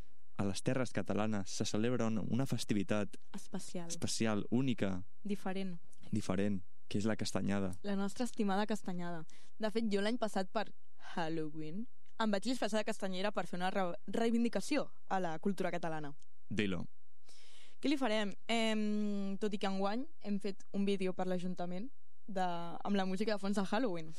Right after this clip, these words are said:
Speaker 1: Ens han criticat per això.
Speaker 2: Ens han criticat.
Speaker 1: Ens han criticat.
Speaker 2: Tenim hater tòtils.
Speaker 1: Sí, els tòtils tenen haters. O sigui, fins i tot, de fet, avui ens han... Bueno, això no té res a veure, però hem anat a gravar una cosa per l'Ajuntament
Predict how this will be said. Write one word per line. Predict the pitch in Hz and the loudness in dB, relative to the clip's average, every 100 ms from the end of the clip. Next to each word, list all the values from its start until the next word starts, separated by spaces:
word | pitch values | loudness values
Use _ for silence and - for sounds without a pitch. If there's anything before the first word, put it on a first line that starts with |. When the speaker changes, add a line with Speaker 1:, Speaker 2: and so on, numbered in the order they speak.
| - - - - | -4 -2 -2 0
Speaker 1:
Ens | 113 | 0
han | 143 | 2
criticat | 180 220 127 151 | 2 2 2 0
per | - 110 | 0 0
això. | 170 | 2
Speaker 2:
Ens | 233 226 | 2 2
han | 262 | 2
criticat. | 359 254 | 2 2
Speaker 1:
Ens | 208 | 2
han | 135 | 2
criticat. | 185 - 214 226 - - | 2 2 2 0 0 0
Speaker 2:
Tenim | 233 233 247 254 233 233 | 2 4 4 4 2 2
hater | 247 202 190 | 2 2 2
tòtils. | 214 202 156 - - - | 0 0 0 -2 -2 0
Speaker 1:
Sí, | - 208 240 - | 2 2 0 0
els | 113 - | 0 2
tòtils | 156 214 - | 2 2 2
tenen | 170 147 | 2 2
haters. | 135 143 101 101 - | 2 2 0 0 -2
O | - | -2
sigui, | 113 110 110 - - - | 2 2 2 0 -4 0
fins | 131 117 | 2 4
i | 123 | 2
tot, | 127 175 - - - - - - | 2 2 0 -4 -4 -4 -2 0
de | 123 | 0
fet, | - 180 - | 0 0 0
avui | 117 110 127 196 - - - - - | 2 2 2 2 0 -4 -4 -2 0
ens | 123 107 | 2 2
han... | 123 135 123 110 98 107 | 2 2 2 4 4 2
Bueno, | 131 104 92 | 2 2 0
això | - 110 | 0 0
no | 139 | 2
té | 143 | 2
res | 107 | 2
a | 104 | 2
veure, | 107 95 | 2 2
però | 104 101 | 2 2
hem | 101 | 2
anat | 127 117 | 2 2
a | 107 | 2
gravar | 107 | 2
una | 101 | 0
cosa | 107 | 0
per | 104 | 2
l'Ajuntament | 107 104 101 98 104 | 2 2 2 2 0